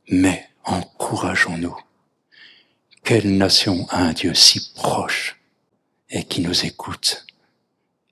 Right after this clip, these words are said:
et avec qui on peut partager, recevoir son conseil ?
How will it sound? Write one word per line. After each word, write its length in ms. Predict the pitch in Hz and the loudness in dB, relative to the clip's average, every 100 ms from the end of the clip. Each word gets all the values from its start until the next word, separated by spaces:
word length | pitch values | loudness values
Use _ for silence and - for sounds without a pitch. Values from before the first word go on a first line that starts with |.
| - | -4
et 160 | - - - | -4 -4 -10
avec 300 | - 90 - | -4 -4 -4
qui 180 | - - | -8 -4
on 100 | 82 | -4
peut 140 | - | -6
partager, 760 | - - - - 90 - 80 - - - - _ | -6 -4 -4 -2 -4 -4 -10 -12 -20 -20 -20 _
recevoir 640 | - - - - 92 80 - | -8 -2 -2 -2 -6 -2 0
son 160 | 92 | 0
conseil ? 680 | 87 - 82 - - - | -2 -4 0 0 -2 -12